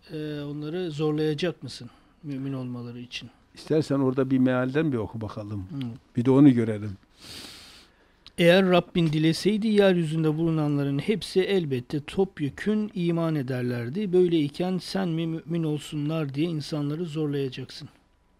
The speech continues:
Speaker 2: Yani Allah dileseydi mümin olurlardı. Ne demek, ne anlarsın bundan?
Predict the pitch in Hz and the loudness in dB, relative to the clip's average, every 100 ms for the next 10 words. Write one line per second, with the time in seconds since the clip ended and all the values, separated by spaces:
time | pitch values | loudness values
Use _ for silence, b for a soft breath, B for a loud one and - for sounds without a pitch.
0 | b b b b - 139 131 127 139 160 | b b b b 0 2 4 2 4 2
1 | - 147 151 - 196 180 160 151 151 131 | 2 2 2 2 2 4 6 6 6 4
2 | 120 117 113 107 101 113 - - 135 165 | 2 0 -2 -6 -6 -10 -10 0 4 6
3 | 143 127 120 - 151 175 127 120 - 127 | 4 4 0 0 2 4 4 0 -2 -6
4 | 120 123 220 | -4 -4 -8